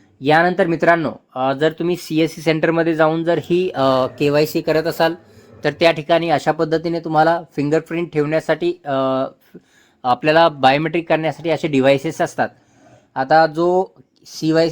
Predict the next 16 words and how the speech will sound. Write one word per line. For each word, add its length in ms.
अ, 200
सीएससी 480
सेंटर 400
चालवणारा 560
आहे 280
व्हीएलई, 440
तो 120
तुम्हाला 380
सांगेल 480
की 260
कशा 280
पद्धतीने 420
तुम्ही 220
कोणत्या 340
याच्यावर, 240
अ, 380